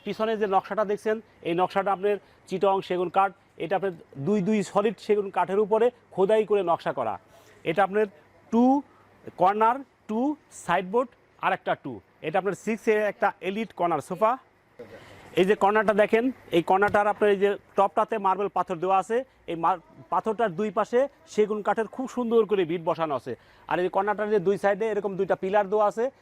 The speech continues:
আপনার চার চার সলিড সেগুন কাঠ থেকে এই পিলারটা করা, এই পাশে আর একটা পিলার করা। আর এই যে এই কাঠগুলো দেখছেন, এইগুলো আপনার দুই ইঞ্চি সলিড কাঠের উপরে খোদাই করে নকশা করা।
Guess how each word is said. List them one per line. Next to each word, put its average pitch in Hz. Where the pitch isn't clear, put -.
আপনার 175
চার 196
চার 202
সলিড 196
সেগুন 196
কাঠ 175
থেকে 190
এই 190
পিলারটা 175
করা, 185
এই 165
পাশে 165
আর 165
একটা 160
পিলার 131
করা। 104
আর 156
এই 185
যে 196
এই 196
কাঠগুলো 185
দেখছেন, 220
এইগুলো 196
আপনার 190
দুই 185
ইঞ্চি 202
সলিড 190
কাঠের 185
উপরে 202
খোদাই 175
করে 190
নকশা 160
করা। 110